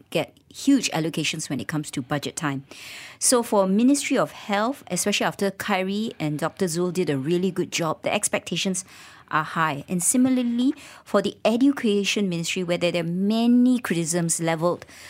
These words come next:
against the previous minister, Doctor, uh, Muhammad Razi and even Masli Malik.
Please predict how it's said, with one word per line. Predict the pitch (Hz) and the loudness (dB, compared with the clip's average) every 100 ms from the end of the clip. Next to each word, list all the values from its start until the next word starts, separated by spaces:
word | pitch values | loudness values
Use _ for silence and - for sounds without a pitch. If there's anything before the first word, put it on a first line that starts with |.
| - - | -20 -6
against | - 180 208 202 | -2 0 0 0
the | 185 | -2
previous | - 208 214 208 | -2 0 0 0
minister, | 165 156 151 156 143 | -2 -2 -2 -2 -4
Doctor, | 135 180 170 - 180 170 - | -4 -4 -4 -2 -2 -2 -2
uh, | 156 147 143 143 | -2 -2 -2 -2
Muhammad | 143 160 165 170 | -2 -2 -2 -2
Razi | 151 147 147 165 165 | -2 -2 -2 -4 -2
and | 151 156 | -2 -2
even | 156 165 | -4 -2
Masli | 147 139 151 | -2 -2 -2
Malik. | 139 143 156 | -2 -2 -6